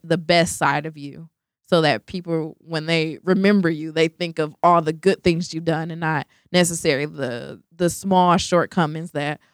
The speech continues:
all of us humans do, I mean, go through. And then the last, the final quote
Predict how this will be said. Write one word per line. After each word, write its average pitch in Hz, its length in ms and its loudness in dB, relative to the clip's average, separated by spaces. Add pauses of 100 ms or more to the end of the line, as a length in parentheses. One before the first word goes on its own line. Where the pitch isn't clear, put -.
(120)
all 160 200 4
of 160 100 -4
us 156 160 -8
humans 160 420 -4
do, - 320 -16 (360)
I 160 100 0
mean, 151 160 -6
go 151 200 -6
through. 135 380 -14 (520)
And 185 160 4
then 165 140 2
the 156 100 -2
last, 175 760 2 (220)
the 165 140 -6 (100)
final 214 480 8
quote - 800 0